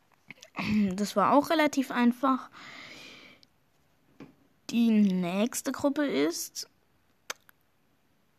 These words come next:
Emily. Ähm, wer das nicht weiß, das ist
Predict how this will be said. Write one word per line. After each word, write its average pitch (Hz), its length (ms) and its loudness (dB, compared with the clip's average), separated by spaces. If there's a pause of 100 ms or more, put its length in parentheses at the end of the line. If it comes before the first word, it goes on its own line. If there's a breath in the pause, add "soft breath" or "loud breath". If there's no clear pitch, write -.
(1200)
Emily. 302 500 6 (1800)
Ähm, 208 540 4 (100)
wer 190 160 -2
das 190 160 0
nicht 247 220 2
weiß, 240 220 0
das 214 180 -8
ist - 340 -8